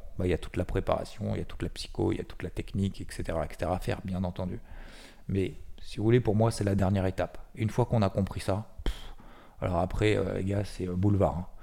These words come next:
C'est boulevard, autoroute, euh, c'est, euh, route soixante-six, euh, bam, c'est, euh, ligne droite, quoi. Une fois qu'on a tout compris ça, après, en fait, on ira justement que lorsque là où le marché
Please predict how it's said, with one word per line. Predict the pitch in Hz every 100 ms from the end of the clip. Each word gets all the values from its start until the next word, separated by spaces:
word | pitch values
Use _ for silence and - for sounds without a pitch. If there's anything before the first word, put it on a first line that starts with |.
| - - -
C'est | - 90
boulevard, | 98 95 98 92
autoroute, | 95 104 87 95 101 110 -
euh, | 95 87 82 - - - -
c'est, | - 90
euh, |
route | 80 104 -
soixante-six, | 113 - 95 90 - 104 107 101 -
euh, | 87
bam, | 87 87 101 101 92 80 - - - - -
c'est, | - 104
euh, | 101 90 85
ligne | 110
droite, | 117 - -
quoi. | - - - - - - - - - - - - - -
Une | 104
fois | 120
qu'on | 117 107
a | 101
tout | 92 98
compris | - 98 -
ça, | - 101
après, | - - 101 98 -
en |
fait, | - 117 117
on | 104
ira | 95 101
justement | 92 95 95 104 104 107 113 -
que | -
lorsque | 104 104 - -
là | 101 107
où | 101
le | 92
marché | 90 87 - - 104 104